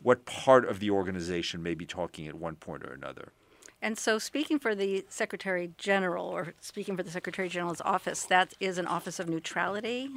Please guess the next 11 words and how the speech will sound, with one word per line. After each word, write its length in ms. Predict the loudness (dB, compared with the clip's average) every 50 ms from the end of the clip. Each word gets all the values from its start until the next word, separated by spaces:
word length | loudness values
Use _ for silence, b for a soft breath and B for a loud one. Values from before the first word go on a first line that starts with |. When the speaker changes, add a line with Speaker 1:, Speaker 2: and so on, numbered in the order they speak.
| -12 _ -4
Speaker 2:
Um, 520 | -2 0 0 0 -2 -2 -4 -6 -8 -12 -16 _ _ B B B B B B B B B B B
Speaker 1:
It's 240 | 2 2 4 4 2
an 140 | 2 4 4
office 380 | 4 4 4 2 0 0 2
of 120 | 0 -2 -2 -4
impartiality. 920 | -6 -6 -2 2 2 2 2 2 0 2 2 2 2 2 0 -4 -8 -12 -16 -18 -16 -12
It's, 360 | -12 -10 -10 -10 -12 -14 -14 -14 -12
it's 200 | -10 -8 -6 -4
not 320 | -2 0 2 2 2 0 -2 _ _ _ _ _ _ -12
neutral, 800 | -8 -6 -4 0 2 2 0 0 0 -4 -4 -4 -6 -10 -14 -18 -12
because 720 | -10 -10 -8 -6 -4 -4 -2 -2 -4 -4 -6 -8 -10 -12